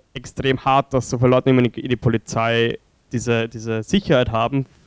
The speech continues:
diese siebzig Prozent bei der Studie, wenn man halt diese History sich anschaut, was in Österreich alles vorgefallen ist. Da waren ja so Fälle, wo die Leute wen gefoltert haben, der dann lebenslang, äh,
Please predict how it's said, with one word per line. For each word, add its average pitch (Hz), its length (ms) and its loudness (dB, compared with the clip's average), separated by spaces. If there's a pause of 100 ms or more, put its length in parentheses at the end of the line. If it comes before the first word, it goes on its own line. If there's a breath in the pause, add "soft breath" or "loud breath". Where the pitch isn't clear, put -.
(120)
diese 113 160 -2
siebzig - 360 -8
Prozent 120 340 -4
bei 120 80 -2
der 113 100 -4
Studie, 123 440 -2 (460 soft breath)
wenn 120 120 0
man 113 120 4
halt 120 160 2 (260)
diese 123 160 0
History 127 560 2
sich 123 140 -8
anschaut, 131 340 0
was 127 140 0
in 123 60 2
Österreich 127 220 2
alles 117 100 0
vorgefallen 120 560 0
ist. 110 140 -12
Da 117 60 -10
waren 117 100 -2
ja 123 80 2
so 131 80 0
Fälle, 135 380 -2
wo 131 100 2
die 131 60 2
Leute 123 480 2
wen 123 120 2
gefoltert 123 540 -2
haben, 131 240 0
der 127 100 2
dann 127 220 0
lebenslang, 123 680 -2 (260)
äh, 120 300 2